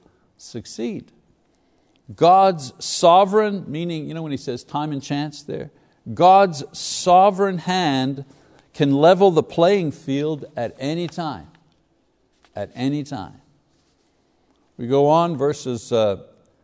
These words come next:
twelve to thirteen. Next thing he says about the, um, the rat race, "Trusting in your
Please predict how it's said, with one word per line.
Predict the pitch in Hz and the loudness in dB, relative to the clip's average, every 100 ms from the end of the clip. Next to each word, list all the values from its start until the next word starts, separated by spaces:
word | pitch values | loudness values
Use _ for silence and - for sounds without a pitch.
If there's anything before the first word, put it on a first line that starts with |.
| _ | _
twelve | - 127 147 151 | -4 2 2 2
to | 123 | -6
thirteen. | - 147 139 - 156 175 214 240 - _ _ _ _ _ _ _ _ _ _ _ _ | -4 -2 -2 -6 -6 -6 -8 -10 -14 _ _ _ _ _ _ _ _ _ _ _ _
Next | 131 170 - | -4 -4 -4
thing | 175 170 | -4 -2
he | 165 | -2
says | 151 165 156 143 | -2 0 0 0
about | 117 131 143 139 | -2 0 0 -2
the, | 135 127 127 | -4 -2 -2
um, | 117 113 110 117 | -2 -4 -8 -10
the | - 131 | -4 0
rat | 143 151 123 | 2 0 -2
race, | 170 190 - - | -6 -6 -12 -8
"Trusting | - 220 220 - 214 208 | 2 2 0 -4 -4 -4
in | 165 185 196 175 | -4 -4 -4 -2
your | 156 170 185 165 | 4 6 6 2